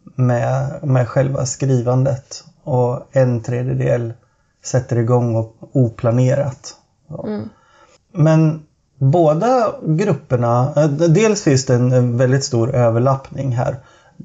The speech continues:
Speaker 1: Eh, så det är väldigt få som planerar allting. Och det är väldigt få som inte har någon koll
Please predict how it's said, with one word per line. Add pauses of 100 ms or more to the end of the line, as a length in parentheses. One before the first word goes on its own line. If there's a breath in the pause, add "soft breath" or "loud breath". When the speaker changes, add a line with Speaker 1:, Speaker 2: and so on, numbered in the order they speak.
(440)
Speaker 1:
Eh,
så (300)
det
är
väldigt
få
som
planerar
allting. (420)
Och
det
är
väldigt
få
som (280)
inte
har
någon
koll